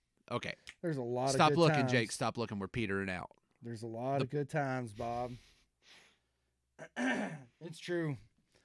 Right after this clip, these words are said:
Speaker 1: We played the shit out of some wrestling games. Sadly, there, there's no
Speaker 2: We watched
Speaker 1: good
Speaker 2: the shit out of some wrestling, period.
Speaker 1: Oh, yeah.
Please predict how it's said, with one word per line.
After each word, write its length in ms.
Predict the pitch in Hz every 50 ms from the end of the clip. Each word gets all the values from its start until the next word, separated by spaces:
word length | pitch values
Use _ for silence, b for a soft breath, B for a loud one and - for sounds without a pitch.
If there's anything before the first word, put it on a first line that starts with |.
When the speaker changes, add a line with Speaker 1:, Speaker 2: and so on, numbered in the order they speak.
| _ _ -
Speaker 1:
We 80 | - 190
played 240 | 175 233 220 170 127
the 80 | 110
shit 340 | 98 - - - - 185 160
out 100 | 143 127
of 60 | 123
some 160 | - 131 123
wrestling 400 | 123 123 120 117 - - 113 107
games. 320 | 104 107 104 104 104 104 -
Sadly, 400 | - 202 208 226 233 190 190 175
there, 240 | 156 160 156 160 160
there's 260 | 143 151 160 143 123
no 200 | 143 180 156 147
Speaker 2:
We 180 | 131 127 131 139
watched 180 | - 135 135
Speaker 1:
good 80 | 131 123
Speaker 2:
the 80 | 190 185
shit 260 | - - - 190 190
out 160 | 196 185 190
of 80 | 190 160
some 220 | - 170 151 151
wrestling, 500 | 151 185 196 196 180 - - 175 156 151
period. 680 | - - 175 220 277 285 208 143 123 113 110 107 101 110
Speaker 1:
Oh, 220 | 110 104 107 113 110
yeah. 140 | 110 104 -